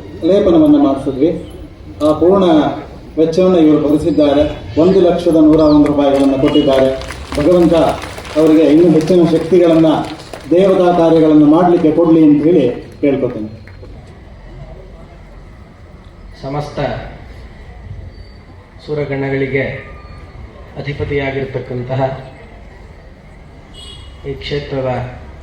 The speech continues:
Speaker 2: ಅಧಿಷ್ಠಾನ ದೇವತೆಯಾಗಿರ್ತಕ್ಕಂತಹ ಪ್ರಶಾಂತ ಗಣಪತಿಯ ಚರಣಾರವಿಂದಗಳಿಗೆ ಮತ್ತು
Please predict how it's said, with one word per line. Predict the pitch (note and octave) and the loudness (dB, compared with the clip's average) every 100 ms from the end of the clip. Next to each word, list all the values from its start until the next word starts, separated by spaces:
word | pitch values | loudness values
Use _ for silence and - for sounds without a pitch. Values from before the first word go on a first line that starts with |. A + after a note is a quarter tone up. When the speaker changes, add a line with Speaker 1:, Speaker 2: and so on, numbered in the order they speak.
| - - - - - - - - - | -20 -20 -20 -20 -20 -20 -20 -20 -14
Speaker 2:
ಅಧಿಷ್ಠಾನ | C#3 D#3+ - D3+ D3 C#3+ | -8 -6 -6 -4 -2 -2
ದೇವತೆಯಾಗಿರ್ತಕ್ಕಂತಹ | C#3 C#3 C3+ C3+ C3+ A#2+ - A#2+ C3 A#2+ A#2 B2+ - - - - - - - - - - - - | -2 -4 -6 -6 -6 -6 -10 -10 -10 -8 -6 -6 -6 -10 -14 -18 -20 -20 -20 -16 -14 -14 -14 -10
ಪ್ರಶಾಂತ | - D3+ D3+ D3 C#3+ B2+ - - - - - | -6 -4 -4 -2 -4 -4 -6 -10 -12 -12 -10
ಗಣಪತಿಯ | C#3 C#3+ C#3 C#3 C3+ C3 - - - - - - - - - - - - - - | -8 -6 -4 -4 -4 -6 -10 -14 -18 -20 -20 -20 -20 -20 -20 -20 -20 -20 -20 -12
ಚರಣಾರವಿಂದಗಳಿಗೆ | C#3 C#3+ C#3+ C#3 C3+ B2+ B2+ B2+ B2 C#3 C3+ - - - - - - - - - - - - - - C3 - - - - - - - - - - C#3 | -8 -4 -4 -4 -6 -8 -8 -8 -8 -8 -8 -10 -12 -14 -12 -14 -14 -18 -20 -20 -20 -20 -16 -14 -14 -18 -20 -20 -20 -20 -20 -20 -20 -20 -20 -18 -14
ಮತ್ತು | C#3 D3+ | -12 -6